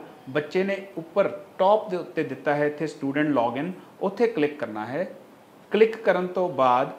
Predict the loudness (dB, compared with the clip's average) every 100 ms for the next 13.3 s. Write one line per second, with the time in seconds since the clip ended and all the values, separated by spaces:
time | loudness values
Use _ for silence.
0 | -18 -10 -6 2 2 2 -4 -12 0 0
1 | 0 -2 2 2 0 -2 0 -2 -4 -4
2 | -4 -4 -8 -4 -4 -4 -6 -6 -6 -4
3 | -2 -2 -2 -4 -14 -12 -6 -4 2 2
4 | 0 -2 -4 -2 -2 0 2 0 0 -14
5 | -8 -4 -2 0 2 0 0 -2 0 0
6 | 0 -2 -4 -6 -12 -14 -8 -6 -2 2
7 | 2 2 -2 0 0 0 -2 -2 -2 -4
8 | -2 -4 -2 2 4 2 -2 -14 -10 -10
9 | -4 -2 -2 -4 -6 -8 -10 -12 -14 -18
10 | -20 -20 -20 -20 -20 -20 -6 2 2 4
11 | 2 2 0 0 -2 -4 -2 0 2 0
12 | 0 -14 -8 -8 0 2 2 0 -8 -4
13 | -2 -2